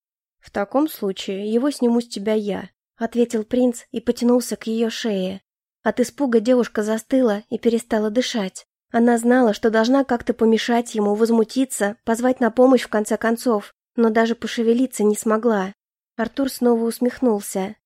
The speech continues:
"Милая", шепнул он ей на ухо, осторожно расстёгивая замочек на цепочке. "Я знаю, что ты не Эриол.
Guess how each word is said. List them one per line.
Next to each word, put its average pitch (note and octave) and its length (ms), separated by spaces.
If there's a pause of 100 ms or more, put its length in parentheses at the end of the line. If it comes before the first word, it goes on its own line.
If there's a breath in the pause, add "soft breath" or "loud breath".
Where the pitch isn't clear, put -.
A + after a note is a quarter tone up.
(440)
"Милая", G3 600 (120)
шепнул B3 500
он C4 180
ей A3+ 160
на B3 200
ухо, G#3+ 360
осторожно A#3+ 560
расстёгивая A3 560
замочек A3 460
на G#3+ 100
цепочке. G#3 760 (360)
"Я G#3+ 220
знаю, A3 340
что - 180
ты - 120
не F#3+ 200
Эриол. F#3 480